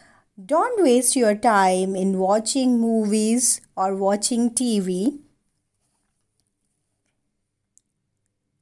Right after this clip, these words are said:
मुझे झिकझिक बिल्कुल पसंद नहीं। बच्चे क्या करते हैं कि कुछ ना कुछ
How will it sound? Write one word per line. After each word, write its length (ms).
मुझे 280
झिकझिक 640
बिल्कुल 460
पसंद 520
नहीं। 300
बच्चे 300
क्या 200
करते 360
हैं 100
कि 100
कुछ 320
ना 120
कुछ 380